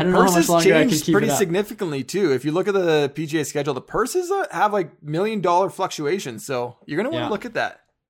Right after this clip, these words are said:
Speaker 1: Yeah, I'll, I'll have to take a peek.
Speaker 2: <laughs>
Speaker 1: All right, it's time. Good bets, bad bets, red bets, green bets. Adam, start us off. What were your
Speaker 2: I like
Speaker 1: best
Speaker 2: it.
Speaker 1: and worst bets of the week?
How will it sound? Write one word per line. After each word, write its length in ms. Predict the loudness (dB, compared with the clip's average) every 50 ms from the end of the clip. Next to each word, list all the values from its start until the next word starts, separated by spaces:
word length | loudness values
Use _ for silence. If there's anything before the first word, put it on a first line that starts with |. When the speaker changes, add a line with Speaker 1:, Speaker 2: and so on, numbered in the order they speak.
| _ _
Speaker 1:
Yeah, 220 | -14 -14 -12 -14 -16 -18 -20 -20 -20 -20 -20 _ _ _ _ _ _ _
I'll, 120 | -16 -14 -12 -8
I'll 160 | -4 -2 -2 -2
have 80 | -2
to 100 | -4 -4
take 180 | -4 -4 -4 -4
a 40 | -4
peek. 300 | -6 -6 -6 -6 -6 -10 -12
Speaker 2:
<laughs> 60 | -8 -6
Speaker 1:
All 300 | -6 -6 -2 0 2 2
right, 200 | 4 2 0 -4 -10 -20 _ _ _ _
it's 160 | -6 -6 -2 0
time. 360 | 2 2 2 2 2 -2 -6 -12 _ _ _ _ _ _ _ _ 2
Good 200 | 4 4 4 4
bets, 280 | 0 -2 -2 -4 -6
bad 300 | -4 0 2 4 4 2
bets, 300 | 0 -2 -4 -4 -6 -4 2
red 240 | 4 4 4 4 2
bets, 260 | 0 -2 -2 -4 -8
green 300 | -4 2 2 4 4 4
bets. 440 | 2 -2 -4 -6 -8 -14 -18 -20 -20 -20 _ _ _ _ _ _ _ _ 0
Adam, 340 | 2 2 2 0 -4 -6 -10 _ _
start 340 | -12 -2 2 4 4 4 4
us 120 | 2 2
off. 340 | 0 0 0 -2 -4 -8 -14 -20 -20 _ _
What 140 | -2 0 2
were 80 | 4 6
your 100 | 6 6
Speaker 2:
I 20 |
like 260 | 6 6 6 4 4 4
Speaker 1:
best 240 | 4 2 2 2
Speaker 2:
it. 40 | 0
Speaker 1:
and 80 | 0 2
worst 240 | 2 2 2 0 2
bets 240 | 0 0 0 0
of 60 | -2 0
the 100 | 2 2
week? 380 | 2 2 0 -2 -8 -12 _